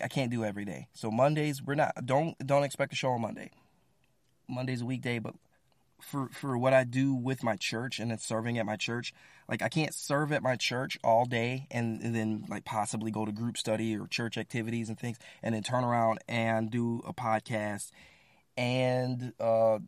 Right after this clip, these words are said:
all this other stuff and then have a podcast out on Monday. I, it's just not possible. So, um, I won't be doing that. I barely got this one out today because I had a podcast on Monday night.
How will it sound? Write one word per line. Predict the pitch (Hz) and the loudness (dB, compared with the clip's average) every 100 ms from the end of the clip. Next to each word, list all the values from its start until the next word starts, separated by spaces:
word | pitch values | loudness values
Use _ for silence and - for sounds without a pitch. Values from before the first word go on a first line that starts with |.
| - | -4
all | 113 120 | 0 0
this | 117 117 | 0 -4
other | 110 | -4
stuff | - 113 104 | -2 0 0
and | 110 | 0
then | 110 | 0
have | 110 104 | 2 2
a | 101 | 0
podcast | 104 101 - 98 - | 0 0 -2 -2 -2
out | 98 | -2
on | 98 | -4
Monday. | 98 98 92 92 _ - | -6 -6 -8 -12 _ -6
I, | |
it's | 113 123 120 | -4 -6 -4
just | 127 127 | -4 0
not | 107 - | -2 0
possible. | 95 95 95 65 - _ - - _ _ | -2 -2 -8 -12 -16 _ -20 -20 _ _
So, | - - 110 104 101 - _ | -10 -4 -2 -2 -6 -12 _
um, | 113 110 107 | 2 2 2
I | - | 0
won't | 117 120 | 2 2
be | 120 | 0
doing | 113 110 110 | 0 0 2
that. | 107 107 - _ _ _ _ _ _ _ | 2 2 -2 _ _ _ _ _ _ _
I | 120 | -4
barely | 107 123 131 120 | 0 0 2 4
got | 110 117 | 4 4
this | 117 | -2
one | 117 110 | -2 2
out | 107 107 | 2 2
today | - 113 107 107 107 104 - _ _ _ _ _ _ _ _ - - | -2 -2 0 0 -2 -8 -12 _ _ _ _ _ _ _ _ -16 -10
because | 120 117 107 | -4 -2 0
I | |
had | 113 104 | 0 0
a | |
podcast | - 104 107 - 104 95 - - | 0 -2 -2 -2 -4 -4 -8 -2
on | 127 151 | 2 2
Monday | 120 104 101 104 | 2 0 -4 -4
night. | 104 113 120 - | -2 0 -2 -6